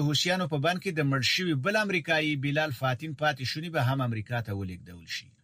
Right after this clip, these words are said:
لولي له یو کال او ګیډا له دریو کلونو را په دې خوا د حوثیانو سره بندیان وو. د روغتیا نړیوال سازمان وایي چې ځوانان او روغ خلک د کرونا د واکسینو ترلاسه کولو لپاره شاید تر دوه زره دوه ویشت کاله پورې انتظار کولو ته اړ شي.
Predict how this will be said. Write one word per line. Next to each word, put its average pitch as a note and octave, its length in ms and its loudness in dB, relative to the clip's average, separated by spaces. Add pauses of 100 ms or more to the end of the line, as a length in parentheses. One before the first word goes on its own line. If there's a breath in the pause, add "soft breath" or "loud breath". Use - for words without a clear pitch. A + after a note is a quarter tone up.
(160)
لولي C#3+ 280 2
له F3 80 2
یو G3 240 4
کال G3 260 2
او E3 120 2
ګیډا D3 360 2
له D3 160 0
دریو G3+ 260 2
کلونو G3 300 0
را D#3 160 4
په D3 80 -2
دې E3+ 180 -2
خوا F#3 140 0
د C#3+ 160 0
حوثیانو D3 480 0
سره F3 140 0
بندیان G#2 520 -2
وو. - 280 -8
د E3 120 2
روغتیا F3 340 2
نړیوال G3 520 4
سازمان F#3 420 2
وایي G#3 300 2
چې G#3+ 200 0
ځوانان F#3+ 400 4
او F#3 60 2 (120)
روغ G#3 220 0
خلک A3 240 2
د F3 160 -4
کرونا F3+ 300 0
د E3+ 160 -2
واکسینو E3+ 500 0
ترلاسه C#3+ 460 0
کولو F3 320 0
لپاره A3 420 0
شاید F#3 320 2
تر D3 180 -2
دوه E3 220 0
زره D3 140 2
دوه B2+ 200 0
ویشت - 240 0
کاله F#3 240 2
پورې F#3 300 -4
انتظار C3 500 0
کولو C#3+ 320 -2
ته - 40 0 (120)
اړ A2 80 2 (100)
شي. G2 160 -6